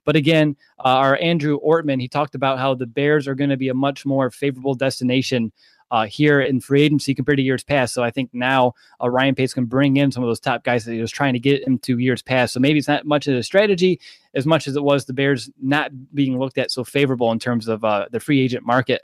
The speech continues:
But, uh, Brandon, I'm gonna go to you first. Any lessons or anything you wanna comment on this?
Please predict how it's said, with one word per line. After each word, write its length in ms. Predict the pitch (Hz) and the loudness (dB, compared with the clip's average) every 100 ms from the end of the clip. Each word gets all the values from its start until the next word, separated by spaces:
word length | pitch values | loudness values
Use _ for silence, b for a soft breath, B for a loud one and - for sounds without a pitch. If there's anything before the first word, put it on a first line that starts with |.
| _ | _
But, 120 | 147 | 2
uh, 100 | 143 | 2
Brandon, 360 | 127 160 170 170 | 2 2 2 0
I'm 420 | 151 _ _ - | -6 _ _ -4
gonna 100 | 170 | 0
go 80 | 160 | 4
to 80 | 143 | 4
you 80 | 143 | 4
first. 320 | 139 127 - | 2 0 2
Any 160 | 160 | 0
lessons 420 | 127 135 - 151 127 | 2 2 0 -2 0
or 120 | 117 | 0
anything 260 | 127 127 | -2 -2
you 80 | 120 | -2
wanna 140 | 113 110 | -2 -4
comment 320 | 117 120 117 | -2 -2 -2
on 100 | 110 | -4
this? 320 | 113 - | -8 -10